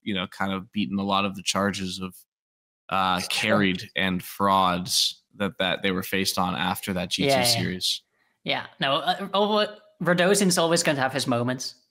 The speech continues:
Speaker 2: Yeah.
Speaker 3: Uh, it, it's, it's fun. It's part of his personality at this point. Um, but Alpha was playing out of his mind, I feel like.
Speaker 1: Mm-hmm.
Speaker 2: Yeah.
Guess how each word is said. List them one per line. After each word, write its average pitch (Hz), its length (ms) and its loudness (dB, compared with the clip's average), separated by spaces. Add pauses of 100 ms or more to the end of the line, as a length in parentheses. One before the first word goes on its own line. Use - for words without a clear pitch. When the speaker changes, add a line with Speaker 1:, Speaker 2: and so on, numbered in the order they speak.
(260)
Speaker 2:
Yeah. 131 240 4 (120)
Speaker 3:
Uh, 123 560 2
it, - 320 -10 (380)
it's, - 420 0
it's 147 160 0
fun. 156 440 2
It's 147 160 0
part 156 200 2
of 147 80 0
his 143 140 2
personality 135 680 2
at 131 80 2
this 135 160 0
point. 127 340 -2 (580)
Um, 127 640 0 (320)
but 143 380 0
Alpha 151 640 4
was 139 180 0
playing 147 300 0
out 135 100 0
of 131 80 -2
his 123 100 -6
mind, 131 460 2 (380)
I 120 60 -18
feel 131 200 0
like. 120 220 0
Speaker 1:
Mm-hmm. 104 200 -8
Speaker 2:
Yeah. 135 140 -2